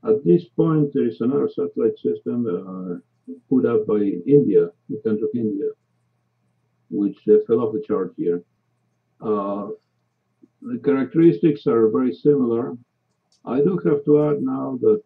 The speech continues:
the, uh, yes, I state here, the, there are dual receivers that work G N S S and glonass jointly.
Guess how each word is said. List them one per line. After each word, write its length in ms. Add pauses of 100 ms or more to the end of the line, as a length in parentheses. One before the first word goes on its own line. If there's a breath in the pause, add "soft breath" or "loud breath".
(100)
the, 360
uh, 320 (1800)
yes, 600 (340)
I 100
state 500
here, 300
the, 460 (100)
there 160
are 60
dual 340
receivers 680
that 140
work 380
G 160
N 180
S 160
S 140
and 220
glonass 440 (200)
jointly. 560